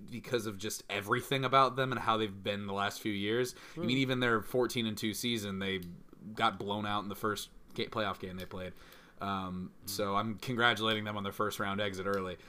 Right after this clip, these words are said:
Speaker 2: Hmm.
Speaker 1: Uh, and no, but Philly looks so bad.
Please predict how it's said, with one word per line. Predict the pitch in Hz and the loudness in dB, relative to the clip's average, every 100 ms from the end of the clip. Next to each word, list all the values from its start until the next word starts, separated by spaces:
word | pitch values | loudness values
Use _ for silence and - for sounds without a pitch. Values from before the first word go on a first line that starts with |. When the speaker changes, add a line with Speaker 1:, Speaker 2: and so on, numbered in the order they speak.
| - | -14
Speaker 2:
Hmm. | 120 107 107 | -12 -8 2
Speaker 1:
Uh, | 110 110 113 110 110 104 - - - - | 4 6 6 4 2 -2 -6 -16 -14 -8
and | 135 127 117 - - - - 110 | -4 -2 -4 -8 -14 -20 -16 -6
no, | 131 | -4
but | 113 113 | -4 -6
Philly | 135 120 | -6 -6
looks | 107 - | -6 -4
so | - 90 | -4 -4
bad. | 90 95 92 | -4 -2 -2